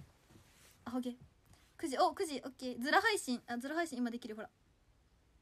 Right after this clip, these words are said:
はい、できました。昨日の産みませんよ。同い年なんよ。え、嬉しい。当たったんだ。嬉しい。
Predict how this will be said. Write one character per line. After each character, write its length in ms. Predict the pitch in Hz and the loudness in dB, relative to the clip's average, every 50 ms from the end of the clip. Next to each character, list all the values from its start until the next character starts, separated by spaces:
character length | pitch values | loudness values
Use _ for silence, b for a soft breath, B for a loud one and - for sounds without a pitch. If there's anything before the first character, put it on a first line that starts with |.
| _ _ _ | _ _ _
は 80 | - | -14
い、 60 | 254 - | -12 -12
で 80 | 220 220 | -16 -16
き 100 | - 220 | -14 -14
ま 100 | 202 202 | -14 -14
し 100 | - - | -16 -18
た。 80 | - - - - - - - _ _ _ _ _ _ - - - - _ _ _ _ _ | -20 -20 -20 -20 -20 -20 -20 _ _ _ _ _ _ -20 -20 -20 -20 _ _ _ _ _
昨 180 | - 262 294 330 | -12 -4 -2 0
日 60 | 330 | 0
の 80 | 359 302 302 247 - | 0 -2 -4 -8 -6
産 80 | - 254 | -2 0
み 120 | 262 262 262 | 0 2 2
ま 120 | 262 277 | 0 -2
せ 120 | 262 - 262 | -2 -4 -4
ん 40 | |
よ。 100 | 247 233 233 247 | -4 -2 0 0
同 80 | 269 | 2
い 80 | 269 262 | 2 0
年 200 | 254 247 - 226 | -2 -2 -6 -8
な 80 | 208 | -12
ん 60 | 208 214 | -12 -14
よ。 60 | 254 - _ _ _ _ _ _ _ _ _ _ _ _ _ _ b b b b b b | -16 -20 _ _ _ _ _ _ _ _ _ _ _ _ _ _ b b b b b b
え、 180 | 294 392 349 - | 4 4 4 4
嬉 260 | - 285 320 339 - | 2 0 0 -2 0
し 140 | - 349 302 | 0 -2 0
い。 40 | - | 0
当 100 | - 247 | -2 -2
た 100 | - 285 | -4 -6
っ 40 | 254 | -8
た 180 | - - 320 | -4 -2 0
ん 100 | 285 254 | 2 2
だ。 80 | 226 214 | 0 0
嬉 220 | 214 247 277 269 | -2 -4 -4 -4
し 200 | - - 269 254 | -6 -4 -4 -2
い。 140 | 233 214 - | -4 -4 -8